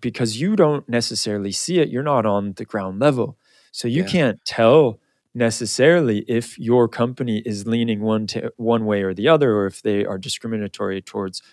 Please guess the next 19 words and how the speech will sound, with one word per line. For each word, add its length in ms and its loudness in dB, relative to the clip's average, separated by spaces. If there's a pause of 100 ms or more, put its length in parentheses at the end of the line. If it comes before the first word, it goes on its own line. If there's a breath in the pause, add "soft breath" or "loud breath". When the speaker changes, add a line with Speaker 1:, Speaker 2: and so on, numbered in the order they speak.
(140 soft breath)
Speaker 1:
one 220 -8
group 280 -12
or 60 -14
the 140 -8
other. 300 -4 (360 soft breath)
Speaker 2:
Mm-hmm. 120 -14
Speaker 1:
So 420 0 (560 soft breath)
it, 220 2 (140)
that 260 4
is 220 -2
a, 380 2 (460 loud breath)
a 100 2 (220)
great 500 4 (400)
cause. 580 6
I 80 0
really 400 2
enjoy 480 2
it. 300 0
And 400 -4